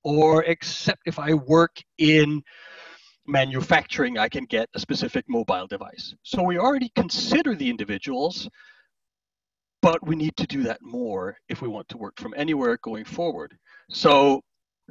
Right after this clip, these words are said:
the new credo should probably be, well, you as the individual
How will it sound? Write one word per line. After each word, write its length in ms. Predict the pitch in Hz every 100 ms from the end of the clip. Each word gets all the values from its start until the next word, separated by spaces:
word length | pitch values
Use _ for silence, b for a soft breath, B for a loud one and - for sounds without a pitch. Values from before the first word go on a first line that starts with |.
| 254
the 100 | 147
new 380 | 147 247 226 165
credo 360 | - 185 165 135
should 220 | 131 135
probably 580 | - 262 277 202 143 135
be, 280 | 143 127 131 -
well, 420 | 180 175 180 170 b b b b _ _ 262
you 440 | - 294 190 156
as 220 | - 277
the 120 | 294 254
individual 840 | 254 240 294 - 233 247 165